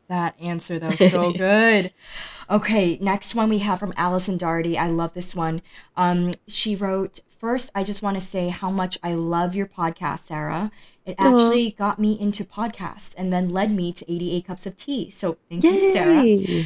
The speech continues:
Speaker 2: Hooray!
Speaker 1: "These are my two favorite podcasts, so I'm excited to have Yin and Sarah in one episode." And there's three exclamation marks here.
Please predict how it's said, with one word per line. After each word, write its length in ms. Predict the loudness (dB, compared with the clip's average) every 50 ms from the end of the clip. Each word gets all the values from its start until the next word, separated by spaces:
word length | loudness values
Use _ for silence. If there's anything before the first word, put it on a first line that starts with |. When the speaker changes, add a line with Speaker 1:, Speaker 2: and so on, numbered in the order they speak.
| -2 0
Speaker 2:
Hooray! 640 | 2 4 6 6 8 8 8 10 10 8 8 6 4 -2 -6
Speaker 1:
"These 420 | -4 0 0 2 2 0 0 -2
are 220 | -2 -2 0 0 0
my 280 | 0 0 0 0 0
two 400 | -2 -4 -6 -4 -2 -2 -4 -4
favorite 400 | -4 -4 -2 -2 -2 -2 -6 -8 -6
podcasts, 460 | -4 -4 -4 -4 -6 -8 -8 -8 -8
so 140 | -6 -4 -2
I'm 80 | -2 -2
excited 460 | -4 -6 -6 -4 -2 -2 -2 -2 -4
to 80 | -4 -4
have 160 | -4 -4 -2
Yin 260 | -2 -2 -2 -2 -2
and 180 | -4 -4 -6 -6
Sarah 360 | -4 -4 -2 -2 0 -2 -2
in 160 | -2 -4 -4 -2
one 240 | 0 0 0 0 -2
episode." 420 | -4 -8 -10 -10 -6 -6 -6 -6
And 80 | -6 -6
there's 140 | -8 -8 -8
three 260 | -2 0 0 2 2
exclamation 500 | 0 -4 -6 -6 -4 -4 -4 -4 -4 -6
marks 240 | -8 -8 -10 -12 -12
here. 160 | -12 -12 -14